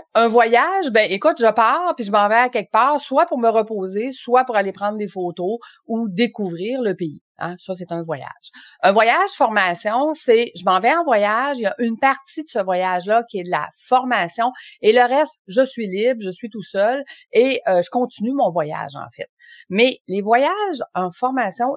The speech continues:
immersion, c'est pas la même chose. Pourquoi ? Parce que l'immersion se fait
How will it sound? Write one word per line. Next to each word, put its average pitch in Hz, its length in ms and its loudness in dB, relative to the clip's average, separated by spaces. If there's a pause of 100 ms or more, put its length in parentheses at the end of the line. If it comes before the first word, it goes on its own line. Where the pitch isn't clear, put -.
immersion, 240 760 -4
c'est 269 120 -10
pas 320 80 0
la 294 120 0
même 151 200 -6
chose. - 480 -14 (260)
Pourquoi ? 247 560 4 (120)
Parce 226 180 -2
que - 80 2
l'immersion 240 1120 0
se 214 220 -4
fait 233 420 0